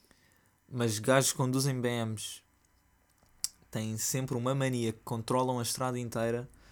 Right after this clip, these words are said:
Irrita-me. Irrita-me. Pronto, é isto. E pronto, olhem. É isto. Foi um episódio sobre séries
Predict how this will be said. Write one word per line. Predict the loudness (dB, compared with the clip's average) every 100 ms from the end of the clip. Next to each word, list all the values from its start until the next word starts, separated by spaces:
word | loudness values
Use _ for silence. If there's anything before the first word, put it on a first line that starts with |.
| -20 -20 -4
Irrita-me. | 0 2 0 -2 -6 -10 _ _ _ _ _
Irrita-me. | -2 -2 -2 -6 -12 -16 _ _ _ _ _ -4
Pronto, | -2 -2 -8 -20 _ _
é | -6
isto. | -6 -6 -12 -20 _ _ -20 -20 -18 -18 -20 -20 -20 -20 _ _ _ _ _ _ _ _ 0
E | 0
pronto, | 2 2 4 2
olhem. | 2 -2 -10 -20 _ -20 -6
É | 0
isto. | 2 2 -2
Foi | -2
um | -4
episódio | -2 0 2 2
sobre | 0 -2 -2
séries | 0 2 2 -2 -4